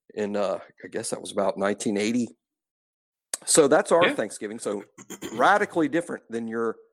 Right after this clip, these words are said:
Speaker 1: steak lunch.
Speaker 2: Well, it's gonna be, I mean, usually I do have some family stuff 'cause I've got enough kids where I could have Thanksgiving anytime I want to, but, um,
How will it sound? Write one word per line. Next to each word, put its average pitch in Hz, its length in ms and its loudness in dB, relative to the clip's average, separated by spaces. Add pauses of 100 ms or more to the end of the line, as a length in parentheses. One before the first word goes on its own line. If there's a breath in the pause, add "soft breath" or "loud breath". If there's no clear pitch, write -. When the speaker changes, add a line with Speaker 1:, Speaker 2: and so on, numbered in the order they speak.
(240)
Speaker 1:
steak - 640 -4 (840)
lunch. 123 440 -6 (140)
Speaker 2:
Well, 170 120 4
it's 170 80 2
gonna 190 140 2
be, 156 120 6 (320)
I 170 60 -2
mean, 175 140 0
usually 165 500 2
I 135 100 2
do 135 180 -4
have 117 180 0
some 113 140 -12
family 113 320 -6
stuff 117 240 -8
'cause 110 120 -6
I've 113 140 -4
got 127 160 0
enough 117 220 -6
kids 135 360 0
where 107 140 -4
I 110 60 -2
could 113 100 -4
have 104 160 0
Thanksgiving 113 460 -2
anytime 104 320 -2
I 90 40 -4
want 117 280 -6
to, 90 180 -8
but, 98 300 -8
um, 92 300 -2